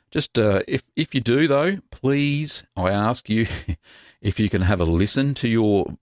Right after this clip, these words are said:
uh, voicemail before you hit the send button. Uh, just make sure it doesn't have too much ambient background noise, 'cause sometimes it's pretty hard to understand the questions. But I wanna make it nice and clear so people can hear it on the podcast. But anyway, I, I,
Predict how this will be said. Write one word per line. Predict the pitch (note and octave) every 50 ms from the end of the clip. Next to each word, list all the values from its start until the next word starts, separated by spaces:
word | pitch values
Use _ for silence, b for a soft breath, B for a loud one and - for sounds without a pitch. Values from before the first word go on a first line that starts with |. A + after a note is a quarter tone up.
| _ -
uh, | - - E2+
voicemail | D2+ D#2 E2+ E2 F#2+ - - F#2+ F2 F2 F#2 F2
before | E2 E2 - - E2+ E2+ F2+ F#2 F#2
you | F#2 F2 F2
hit | D#2+ - - -
the | -
send | D#2+ - - F2 F2+ G#2 G2 -
button. | - G#2+ G2+ - A#2+ B2 - _ _ B B B B B B B
Uh, | - E2+ E2 D#2+
just | - - C3+ - -
make | A#2 A2 G#2 -
sure | - - F#2 F2 F2+
it | -
doesn't | - F2+ E2+ E2 D#2+
have | D#2+ D#2+ D2+
too | - - -
much | G2+ F#2+ F2 - - -
ambient | F2 F2 F#2 F#2 F2 F2 F2 F2 F2+ - _
background | - E2+ - - - - F2 F2 F2 E2 E2+
noise, | E2 E2 E2 E2+ E2 D#2+ - - B B B B B B
'cause | - F#2
sometimes | - G2 F#2 G2 - G#2+ F#2+ F#2+ F#2 E2+
it's | F2 -
pretty | - - F2+ F2 F2 E2+
hard | E2+ E2+ D#2+ D#2+ E2
to | - - -
understand | F2+ E2+ D#2 - - - - D#2+ D#2+ E2 D#2+ D#2+ D2+
the | E2
questions. | - - E2 D2+ - - - D#2 D2 C#2+ - _ b b b b b b
But | - E2
I | F2 D#2
wanna | E2+ F#2
make | G#2+ G#2 A#2 -
it | E2+
nice | F#2+ B2 D3 D3+ -
and | G#2 E2+
clear | - - E2+ E2 E2 D#2
so | - - D#2+ D2
people | - - E2+ E2 D#2+ D#2
can | - - D2+
hear | C#2+ D#2+ D2+ D2+
it | D#2 D2+
on | D2+
the | D#2 D2+
podcast. | - - D#2+ E2 - - - C#2+ C#2+ - - - _ _ _ b b b b b b
But | - E2+
anyway, | F#2 G2+ F#2+ -
I, | - D#2 D#2+ - - E2+
I, | F2+ F2+ F2+